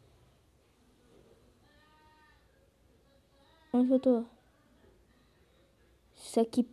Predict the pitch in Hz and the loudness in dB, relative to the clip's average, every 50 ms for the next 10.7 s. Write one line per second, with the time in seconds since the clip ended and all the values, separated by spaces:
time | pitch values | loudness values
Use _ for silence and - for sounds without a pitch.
0 | - - _ _ - 247 262 262 254 262 262 269 262 233 226 220 196 392 - 302 | -14 -20 _ _ 4 6 8 10 10 8 6 4 2 2 4 4 4 2 2 -2
1 | - - - 226 - - 233 214 - 233 233 - - - 240 254 - - - - | -4 -8 -8 -8 -4 -2 -2 -2 -2 -4 -6 -6 -8 -12 -12 -14 -16 -20 -20 -20
2 | - - - - - - _ _ _ - - 214 220 254 254 - - 185 220 226 | -20 -20 -20 -20 -20 -20 _ _ _ -6 -4 -2 0 -2 -2 -4 -4 -4 -2 0
3 | 233 233 233 240 247 247 - - 254 254 254 - - 208 - 247 - - - - | 0 0 0 -2 -4 -6 -6 -6 -6 -6 -6 -6 -8 -8 -8 -10 -14 -20 -20 -20
4 | - - _ _ _ - - - - _ - - 226 247 254 - - - - - | -20 -20 _ _ _ -20 -20 -20 -20 _ -6 -2 0 0 0 -2 -6 -10 -4 0
5 | 226 214 220 208 233 214 214 214 214 202 214 240 - - - _ _ _ _ _ | 2 2 2 2 4 6 6 8 8 6 4 -2 -8 -20 -20 _ _ _ _ _
6 | _ _ _ _ _ _ _ _ _ _ _ _ _ _ _ - 226 - - - | _ _ _ _ _ _ _ _ _ _ _ _ _ _ _ -10 -10 -6 -2 -2
7 | 254 302 - - 339 294 254 226 220 226 240 - 240 226 226 240 220 226 208 214 | -2 -2 0 2 2 2 4 2 0 0 -2 -2 -2 -2 -2 -2 -2 -2 -2 -2
8 | 226 240 - - - - 220 202 220 311 349 - - _ _ _ _ _ _ _ | -2 -4 -10 -10 -6 -2 0 0 0 -2 -4 -8 -14 _ _ _ _ _ _ _
9 | _ _ _ _ _ _ _ _ _ - - 226 - - 233 240 240 240 233 220 | _ _ _ _ _ _ _ _ _ -10 -10 -8 -4 -2 -2 0 0 0 -2 -4
10 | 247 - 262 240 220 226 233 - - - 220 226 254 269 | -4 -4 -4 -2 -2 -2 -4 -6 -10 -8 -4 -4 -4 -4